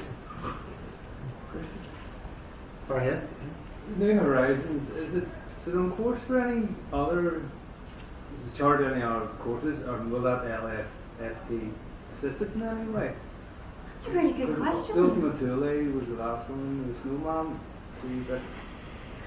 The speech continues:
Speaker 3: Yeah, I
Speaker 2: Yeah.
Speaker 3: actually don't know if it's swinging past any. That's a really good
Speaker 2: Yeah.
Speaker 3: question. I'll have to look it up. I don't know if I've got much control over it anymore, but fascinating question. I'm not, really not sure. I mostly work with ground-based,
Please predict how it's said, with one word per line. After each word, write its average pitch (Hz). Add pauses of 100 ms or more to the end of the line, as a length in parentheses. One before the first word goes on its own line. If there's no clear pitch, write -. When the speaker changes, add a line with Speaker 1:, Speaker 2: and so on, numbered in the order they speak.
(240)
Speaker 3:
Yeah, 339
I 370
Speaker 2:
Yeah. -
Speaker 3:
actually -
don't 392
know 359
if -
it's -
swinging 277
past 247
any. 240
That's 294
a 392 (140)
really 311
good -
Speaker 2:
Yeah. 143
Speaker 3:
question. 285
I'll 220
have 254
to 254
look 220
it 214
up. 254 (580)
I 254
don't 330
know 262
if 233
I've 220
got -
much -
control 220
over 285
it 311
anymore, 277
but 208 (560)
fascinating 247
question. 233 (280)
I'm 214
not, 208 (100)
really 202
not -
sure. -
I 226
mostly 240
work 214
with 214
ground-based, 214